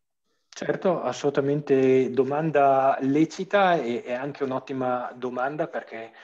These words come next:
eh, denota sicuramente una competenza alta. E questo, come dire, è il vero valore della ricerca che ha sviluppato H V nel corso degli anni,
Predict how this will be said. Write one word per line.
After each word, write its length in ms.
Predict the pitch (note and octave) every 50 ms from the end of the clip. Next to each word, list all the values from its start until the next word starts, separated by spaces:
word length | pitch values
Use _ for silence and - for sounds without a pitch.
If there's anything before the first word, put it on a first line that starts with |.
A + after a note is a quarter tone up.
| - - - _ _
eh, 400 | - A2+ G#2+ A2 A2 G#2+ - A2+
denota 420 | A#2+ B2 A#2 A2 A#2+ B2 - -
sicuramente 800 | A#2 - B2+ A#2+ - - A#2 A#2 B2+ C3 C3 - B2+ B2 A#2+ B2 B2
una 220 | B2+ B2 A#2+ A#2 -
competenza 680 | - B2 A#2+ A#2 A2+ - B2+ A#2 A2+ - - - F#2+
alta. 360 | G2 G2+ G2 - - - - - - - - - _
E 580 | - C#3 D#3+ G3 G#3+ - - - - - _ _
questo, 680 | _ - D3 D3 D3 - - F#3 F3 F3+ F3+ F3 F3+ F3+
come 220 | - - A#2+ B2 A#2+
dire, 340 | B2+ C3+ B2+ A#2 A2+ A2 -
è 100 | - C#3+
il 160 | C3 C3 B2
vero 580 | B2 C#3 D3+ E3+ F3 F#3 F#3 F#3 F#3 - - - - - - _ - A2
valore 640 | - C3 A#2+ A#2 A#2+ C3 D3 D#3+ F3+ F#3 F3 C#3+ - - _ _ _ - - -
della 300 | _ B2 B2+ B2+ B2 B2
ricerca 800 | B2 B2 B2 - - C3 C3 C#3+ C3+ - - D#3 D3+ D#3+ D#3 - -
che 120 | - B2+
ha 40 | A2+
sviluppato 560 | G#2 A2 A2+ A#2 A#2 A#2 B2+ B2+ B2+ B2+ C3+
H 220 | A#2 A2+ A2+ -
V 40 | G#2 A2+
nel 200 | B2+ B2 A#2+ A#2+
corso 300 | - G#2+ G#2+ - - G#2
degli 220 | G#2 G#2+ G#2 G2
anni, 360 | F#2 F2+ F2 F2+ F#2 F#2+ F#2+